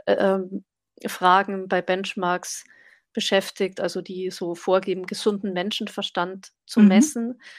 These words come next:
Speaker 1: was ja auch sehr wichtig ist, also dass man eben sagt, das ist hier, man trennt jetzt wirklich mal Wissen von,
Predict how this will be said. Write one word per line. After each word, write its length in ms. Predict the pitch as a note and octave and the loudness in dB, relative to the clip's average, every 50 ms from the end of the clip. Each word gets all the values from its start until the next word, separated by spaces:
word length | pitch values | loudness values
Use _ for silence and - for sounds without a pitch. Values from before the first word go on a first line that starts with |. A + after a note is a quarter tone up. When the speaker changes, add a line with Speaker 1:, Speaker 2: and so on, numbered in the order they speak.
| - - _ | -20 -10 _
Speaker 1:
was 160 | - F#3+ - | -4 -2 0
ja 80 | G#3+ - | 0 0
auch 80 | G3 | 0
sehr 200 | F#3+ - A3 F#3 | 0 0 0 -2
wichtig 340 | F#3+ G#3+ G3+ - - G3+ G3 | -2 -2 -6 -6 -6 -6 -4
ist, 180 | - G3 G3+ - | -4 -4 -4 -4
also 160 | - - - | -6 -6 -4
dass 180 | F#3 F3+ F3 - | -4 -4 -4 -4
man 120 | F#3+ - | -8 -8
eben 140 | - F#3+ F#3+ | -8 -8 -4
sagt, 260 | F#3+ F#3 F3+ F#3 - | -2 -2 -2 -2 -6
das 100 | F#3+ - | -12 -10
ist 160 | - G#3 - | -10 -12 -10
hier, 280 | - - G3 F#3 F#3 F#3 - - - - - _ - | -4 -2 -2 -2 -2 -4 -8 -18 -18 -20 -20 _ -6
man 160 | F#3+ F#3 F#3+ | -6 -6 -6
trennt 300 | - - E3+ F3+ G3 - | -4 -2 0 0 0 0
jetzt 180 | G#3+ F#3 - - | -2 -2 0 0
wirklich 300 | G#3 G3+ - G3+ F#3+ - | 0 0 0 -2 -4 -2
mal 240 | F#3+ F3 F3+ E3+ F#3 | -2 -2 -2 2 2
Wissen 400 | A3+ B3 - - A3 G3+ G3 G3+ | 2 2 2 0 -4 -4 -4 -8
von, 460 | - - - G3 F#3+ F#3+ F#3+ G3 | -4 0 2 2 2 2 -2 -6